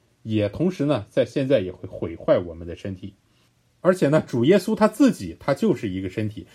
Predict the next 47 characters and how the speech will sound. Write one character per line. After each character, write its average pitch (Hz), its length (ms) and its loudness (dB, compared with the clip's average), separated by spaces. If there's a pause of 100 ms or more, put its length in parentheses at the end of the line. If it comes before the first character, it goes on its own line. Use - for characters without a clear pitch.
(160)
他 233 140 2
就 277 100 4
需 - 240 2
要 339 160 8
建 131 180 0
造 101 160 -2
这 92 80 -8
么 90 60 -8
一 90 80 -8
个 87 80 -10
身 113 180 -4
体， - 220 -12 (560)
他 196 180 4
也 165 140 6
需 - 160 0
要 180 80 8
我 107 220 2
们 139 180 2
每 98 220 -4
个 127 100 0
人 120 320 0
都 240 220 2
成 123 200 -6
为 104 300 -4
基 131 220 -4
督 123 180 -6
身 196 300 -4
体 180 160 -10
上 87 200 -8
的 87 60 -10
一 85 80 -10
个 87 80 -8
肢 - 180 -8
体。 - 160 -10 (380)
所 - 160 2
以 143 60 6
说 139 180 2
呢， 123 200 -2 (340)
保 113 140 6
罗 120 180 0
就 127 160 0
在 123 120 4
这 117 120 -2
里 92 120 -4
继 113 200 -4
续 98 60 -2
说 117 300 2